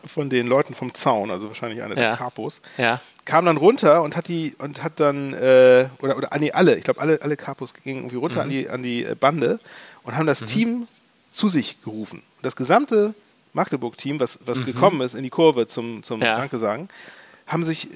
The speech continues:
Speaker 1: rudelmäßig versammelt um diesen einen Capo, der dann, glaub ich, zweieinhalb, drei Minuten lang f-, frenetisch auf die eingequatscht hat.
Speaker 2: Oh
Speaker 1: Und
Speaker 2: Gott.
Speaker 1: ihnen irgendwie so ein Pep-Talk. Ich weiß es
Speaker 2: Ja.
Speaker 1: nicht, es war, es war so, es war so halb Schelte,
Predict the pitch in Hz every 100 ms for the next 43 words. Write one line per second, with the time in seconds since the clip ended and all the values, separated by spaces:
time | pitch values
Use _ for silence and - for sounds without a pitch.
0 | - - 202 254 214 170 175 170 - -
1 | - - - - 143 170 208 131 - 220
2 | 202 190 180 165 180 175 170 170 165 -
3 | 208 131 - 247 _ _ _ _ _ -
4 | 156 165 156 - 143 160 160 - - -
5 | 156 190 214 202 196 - 160 208 208 202
6 | - 151 131 151 220 - _ - _ _
7 | - - - 160 160 196 247 220 - 175
8 | - - 196 214 123 - - 113 - -
9 | - - - _ _ _ - 113 139 143
10 | 160 165 143 156 156 151 131 143 135 214
11 | - - 127 107 - - - - - -
12 | 175 240 113 113 156 170 165 185 180 160
13 | 175 170 151 214 226 - 175 190 247 269
14 | 277